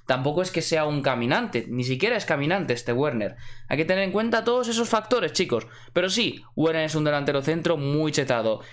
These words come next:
Imagínate hacerte una mejora de oro y que te toca Werner.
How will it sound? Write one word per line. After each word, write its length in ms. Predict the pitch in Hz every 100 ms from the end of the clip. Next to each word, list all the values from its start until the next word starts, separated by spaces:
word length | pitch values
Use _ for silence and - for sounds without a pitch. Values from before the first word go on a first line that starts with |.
| -
Imagínate 420 | 135 135 170 156
hacerte 280 | 139 151 151
una 140 | 147 135
mejora 380 | 127 143 135
de 100 | 127
oro 380 | 180 214 220 -
y 100 | -
que 100 | 139
te 100 | 131
toca 240 | 123 120 110
Werner. 400 | 85 78 73